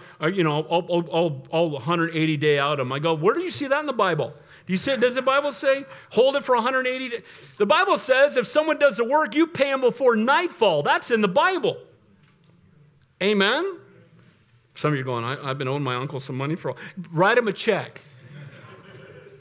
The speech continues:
Amen? As believers, we do not want money to get in the way of our testimony. And we don't want to treasure things that are perishing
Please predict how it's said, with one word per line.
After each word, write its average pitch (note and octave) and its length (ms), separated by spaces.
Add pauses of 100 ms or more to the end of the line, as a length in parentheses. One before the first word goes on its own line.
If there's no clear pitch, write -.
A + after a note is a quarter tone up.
(800)
Amen? E3+ 520 (920)
As A3+ 380
believers, C4+ 1120 (280)
we G#3 160
do G#3 300
not D#4 260
want A3 300
money G#3 680 (260)
to G#3+ 140
get C4 80
in C4+ 60
the B3+ 60
way C#4 180
of C4+ 80
our D4 120
testimony. C4 1000 (960)
And A3 80
we C#4 80
don't D#4 180
want D4+ 140
to B3 160
treasure D4 400
things C#4+ 300
that C4+ 100
are B3 60
perishing C4 800